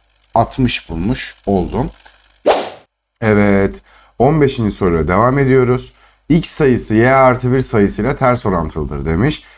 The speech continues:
X eşittir üç iken Y dört olduğuna göre Y eşittir iki iken X kaçtır?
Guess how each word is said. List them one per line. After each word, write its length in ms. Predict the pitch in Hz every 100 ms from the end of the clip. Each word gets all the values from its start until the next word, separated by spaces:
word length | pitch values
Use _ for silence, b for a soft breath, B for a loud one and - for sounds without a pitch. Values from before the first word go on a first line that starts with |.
| B
X 220 | 165 -
eşittir 380 | 135 - 90 92
üç 200 | 123 120
iken 260 | - 95 95
Y 220 | 101 101
dört 240 | 127 135
olduğuna 380 | 120 92 85 82
göre 220 | 80 85
Y 320 | 90 120 127 101
eşittir 440 | - - - 120
iki 220 | 120 151
iken 260 | 135 131 127
X 200 | 104 -
kaçtır? 520 | 87 80 - 139